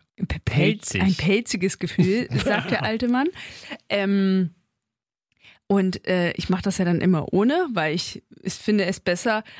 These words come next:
Speaker 1: einmal den Schmerz zu haben und danach ist die Sache erledigt. Ja, dem ist aber nicht ganz so. Ich <laughs> hab dann doch den ganzen Tag noch Zahnschmerzen gehabt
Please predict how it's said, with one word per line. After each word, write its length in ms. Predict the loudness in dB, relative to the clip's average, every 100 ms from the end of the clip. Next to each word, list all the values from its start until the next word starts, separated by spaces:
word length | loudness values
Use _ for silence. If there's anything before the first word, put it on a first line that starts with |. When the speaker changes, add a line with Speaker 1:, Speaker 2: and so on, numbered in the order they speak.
| -10
Speaker 1:
einmal 300 | -6 -4 -2
den 160 | -2 -2
Schmerz 440 | 0 -2 -2 -8
zu 140 | -4 -2
haben 260 | 0 -2
und 180 | -4 -2
danach 360 | 0 0 -2 -4
ist 200 | -6 -2
die 80 | -2
Sache 300 | -2 -2 -4
erledigt. 580 | -2 -4 -6 -8 -10 _ _ _ -20 -20 _ _ -4
Ja, 160 | -2 0
dem 200 | 0 0
ist 180 | 0 2
aber 200 | 2 2
nicht 200 | 0 0
ganz 260 | 0 0 0
so. 160 | -2 0
Ich 220 | 0 2
<laughs> 60 |
hab 180 | 0 0
dann 160 | 0 2
doch 180 | 0 -2
den 180 | 0 4
ganzen 380 | 4 2 0 0
Tag 260 | 0 -2
noch 140 | -6 -2
Zahnschmerzen 760 | 0 2 0 0 -2 0 -2
gehabt 300 | 0 -2 -4